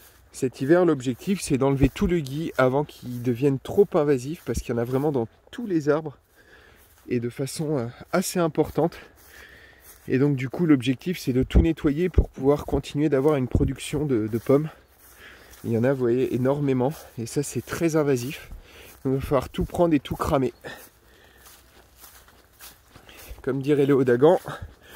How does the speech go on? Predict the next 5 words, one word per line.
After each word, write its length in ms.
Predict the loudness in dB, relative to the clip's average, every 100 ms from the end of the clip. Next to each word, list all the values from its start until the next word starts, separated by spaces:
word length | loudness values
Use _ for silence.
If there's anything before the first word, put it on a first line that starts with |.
| -20 -20 _ -8
tout 160 | -6
cramer 480 | -4 2 4 4 4 -2 -18 -18 -20 -10
pour 140 | -8 -2
tout 120 | 0
recommencer. 840 | 2 4 4 0 -6 -10 -10 -12